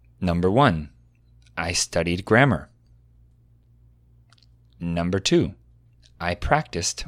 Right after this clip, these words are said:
with people. Number three,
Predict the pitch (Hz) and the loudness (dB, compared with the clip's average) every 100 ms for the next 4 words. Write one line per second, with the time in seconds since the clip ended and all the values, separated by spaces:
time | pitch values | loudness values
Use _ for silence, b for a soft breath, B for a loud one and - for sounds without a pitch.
0 | 104 95 - 175 175 71 - _ - _ | -4 -6 -4 -6 -4 -6 -8 _ -20 _
1 | _ _ _ _ _ _ _ _ _ _ | _ _ _ _ _ _ _ _ _ _
2 | _ _ _ _ _ _ _ B B B | _ _ _ _ _ _ _ B B B
3 | B - 90 87 - 147 135 90 107 | B -8 -6 -6 -4 0 0 0 -4